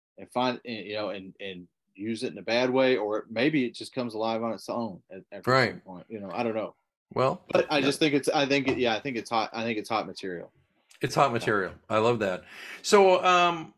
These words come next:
Speaker 2: I thought that was all great. It's, I think, I do think Moriarty was kind of a red herring. The Crow was a nice touch. So I'm gonna leave it there with that.
Speaker 1: Agree. Agree.
Speaker 2: Um, I thought, you know what? I give Brent a hard time 'cause I just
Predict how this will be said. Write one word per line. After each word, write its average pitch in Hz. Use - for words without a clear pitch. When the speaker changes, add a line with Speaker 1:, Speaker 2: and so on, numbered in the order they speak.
Speaker 2:
I 151
thought 143
that 147
was 143
all 139
great. 156
It's, -
I 143
think, 143
I 123
do 143
think 147
Moriarty 127
was 117
kind 127
of 113
a 113
red 113
herring. 117
The 104
Crow 127
was 120
a 110
nice 107
touch. 110
So 123
I'm 104
gonna 95
leave 98
it -
there 104
with 98
that. 104
Speaker 1:
Agree. 104
Agree. 123
Speaker 2:
Um, 117
I 131
thought, 143
you 151
know 147
what? 135
I 123
give 123
Brent 110
a 117
hard 107
time 110
'cause 110
I 104
just 101